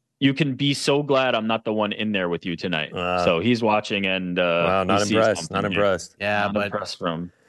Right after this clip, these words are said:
Speaker 2: Yeah, so you see the striking numbers, like, Izzy, Izzy landing more shots in the,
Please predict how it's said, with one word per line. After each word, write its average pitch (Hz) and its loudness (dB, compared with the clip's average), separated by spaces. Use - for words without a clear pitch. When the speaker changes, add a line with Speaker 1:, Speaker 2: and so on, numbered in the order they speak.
Speaker 2:
Yeah, 160 4
so 175 0
you 175 2
see 185 0
the 196 2
striking 175 0
numbers, 117 0
like, 113 2
Izzy, 143 2
Izzy 151 2
landing 143 2
more 127 2
shots 127 2
in 113 0
the, 101 2